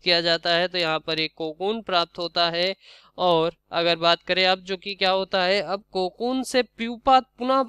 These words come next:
रेशम के कीट में विकसित हो जाता है।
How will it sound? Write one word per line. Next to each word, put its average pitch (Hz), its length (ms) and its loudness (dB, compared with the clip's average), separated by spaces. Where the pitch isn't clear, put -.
रेशम 202 360 -2
के 196 140 -4
कीट 185 360 -8
में 190 120 -2
विकसित 170 460 -10
हो 196 120 -6
जाता 190 380 0
है। 208 260 0